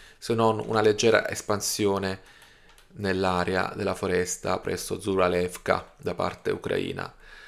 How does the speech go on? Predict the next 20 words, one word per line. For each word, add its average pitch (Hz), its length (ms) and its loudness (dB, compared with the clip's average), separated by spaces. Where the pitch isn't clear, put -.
Altre 147 260 10
attività, 139 760 8
siccome 127 400 4
vi 113 80 6
ho 113 40 10
riportato 107 800 6
i 110 80 -4
cinquantamila 107 800 4
uomini 101 600 6
schierati 101 680 4
nella 98 240 0
regione 101 360 0
di 120 140 -4
Kursk, 95 440 -8
beh, - 280 -2
immaginate 101 720 -4
che - 300 -10
tutte - 360 -6
queste 107 360 2
icone 95 640 0